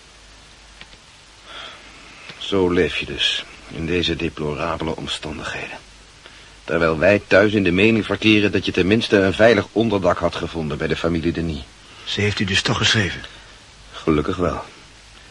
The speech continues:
Speaker 1: Mevrouw Denis draagt je een goed hart toe, Vincent. Ze is zelf moeder en begrijpt
Speaker 2: Ik
Speaker 1: dat
Speaker 2: kon niet anders.
Speaker 1: Niet?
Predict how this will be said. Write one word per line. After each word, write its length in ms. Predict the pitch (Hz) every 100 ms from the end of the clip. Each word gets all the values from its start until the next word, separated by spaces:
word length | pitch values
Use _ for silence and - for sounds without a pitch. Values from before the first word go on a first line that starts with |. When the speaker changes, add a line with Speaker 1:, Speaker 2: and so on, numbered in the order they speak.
| - - - - - - -
Speaker 1:
Mevrouw 300 | 107 107 127
Denis 280 | 107 113 113
draagt 300 | 107 110 -
je 60 |
een 100 | 82
goed 260 | - 123 -
hart 240 | 107 123
toe, 120 | -
Vincent. 460 | 82 78 - 73 71 - - - - - - - - - -
Ze 120 | -
is 180 | 55 -
zelf 220 | 107 90
moeder 340 | 90 113 87 - - - -
en 140 | 85
begrijpt 400 | 78 - 104 101
Speaker 2:
Ik 60 | -
Speaker 1:
dat 100 | 151
Speaker 2:
kon 320 | 214 220 185
niet 260 | 165 147 -
anders. 800 | 131 135 98 87 - - - - - - - - - - -
Speaker 1:
Niet? 280 | - 113